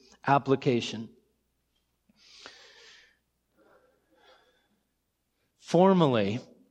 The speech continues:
when you did not know God, I think that the reason why we know that childhood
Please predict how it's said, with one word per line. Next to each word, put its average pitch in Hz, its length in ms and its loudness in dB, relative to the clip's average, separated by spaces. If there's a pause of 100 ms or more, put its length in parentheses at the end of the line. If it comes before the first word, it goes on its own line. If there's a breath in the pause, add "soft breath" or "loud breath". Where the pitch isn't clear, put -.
(160)
when 147 260 2
you 180 180 2
did 160 180 2
not 156 300 2
know 139 280 2
God, 95 480 -2 (1080 soft breath)
I 131 100 -2
think 170 300 0
that 135 520 -2
the 139 80 0
reason 196 300 4
why 180 160 6
we 165 120 2
know 160 360 4
that 135 240 -2
childhood 135 920 2